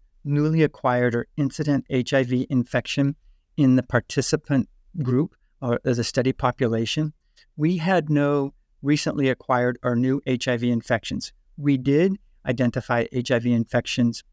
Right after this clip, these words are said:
among the participants who were enrolled in the study, but it was a small number. In fact, there were only four H I V positive participants, and all of these had what we call longstanding or had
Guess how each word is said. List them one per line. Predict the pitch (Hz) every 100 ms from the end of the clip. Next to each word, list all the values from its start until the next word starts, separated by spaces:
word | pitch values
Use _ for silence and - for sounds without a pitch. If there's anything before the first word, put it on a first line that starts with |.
| _ _ _ -
among | 131 127 127 123 120 _ -
the | -
participants | 123 - 135 131 - 117 -
who | - 147
were | 117 120
enrolled | 113 117 139 151
in | 120
the | 113
study, | - 117 117 117 _ _ _ _ -
but | 156
it | 160
was | 151
a | 151
small | - 160 151 143
number. | 113 107 117
In | 123
fact, | - 123
there | 131
were | 120 120
only | 135 135 120
four | - - 139 147 156 156 _ _ _
H | 139 131
I | 139
V | 127
positive | 123 123 123 123 123
participants, | 131 113 123 - - 120 - -
and | 127 -
all | 127 135
of | 127
these | 127 120
had | - 120 117 - _ -
what | - 127
we |
call | - 127 117
longstanding | 120 120 120 - 117 113 120 117 - _ _
or | 143 117
had | 120